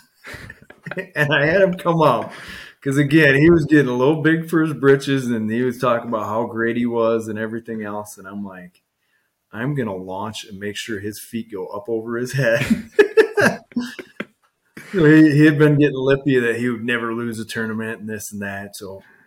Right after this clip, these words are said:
yep, I'm like, "All right, so you guys gotta do this," and locked up with him and launched him. <laughs> And then I'm like, "Don't ever get too big for yourself." I just whispered that to him quietly of,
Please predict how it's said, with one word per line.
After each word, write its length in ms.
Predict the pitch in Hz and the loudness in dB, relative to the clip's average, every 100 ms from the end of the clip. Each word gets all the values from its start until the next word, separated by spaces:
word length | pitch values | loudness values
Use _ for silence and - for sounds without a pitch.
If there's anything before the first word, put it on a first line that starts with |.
| _ | _
yep, 260 | 113 113 - | -8 -8 -10
I'm 120 | 101 | -16
like, 220 | 101 - | -16 -4
"All 100 | 131 | 2
right, 200 | 202 202 | 2 0
so 100 | - | -4
you 80 | 120 | -4
guys 220 | 127 143 | -2 -2
gotta 280 | 143 131 135 | 0 0 -2
do 220 | 131 135 | 0 4
this," 160 | 147 147 | 2 0
and 100 | 98 | -10
locked 320 | 98 117 120 | -6 -6 -2
up 200 | 123 120 | -4 -2
with 200 | 127 123 | -6 -4
him 320 | 120 120 120 101 | -6 -6 -8 -14
and 200 | 98 92 _ _ _ _ _ _ _ _ _ _ | -20 -20 _ _ _ _ _ _ _ _ _ _
launched 520 | 98 113 123 143 - | -6 -2 0 -2 -2
him. 420 | 151 151 170 175 - | 0 2 0 -4 -6
<laughs> 60 | - - - - - - 143 | -8 -8 -14 -16 -8 -6 -4
And 100 | 165 | -4
then 140 | 139 127 | -2 -2
I'm 100 | 123 | -2
like, 360 | 113 107 _ | -4 -6 _
"Don't 340 | 123 117 127 - | -4 -4 -4 -6
ever 240 | 117 113 | -6 -6
get 240 | 110 110 104 | -6 -8 -10
too 120 | 113 | -16
big 240 | 107 110 98 | -6 -6 -6
for 120 | 107 | -10
yourself." 360 | 101 98 110 | -10 -8 -6
I 100 | 107 | 0
just 160 | 127 165 | 0 2
whispered 520 | 151 170 240 220 160 | 4 4 4 2 2
that 260 | 131 123 120 | 2 0 -2
to 140 | 139 120 | -2 -2
him 140 | 113 | -2
quietly 560 | 113 123 120 110 107 104 | 0 2 2 0 -4 -6
of, 320 | 104 101 | -4 -6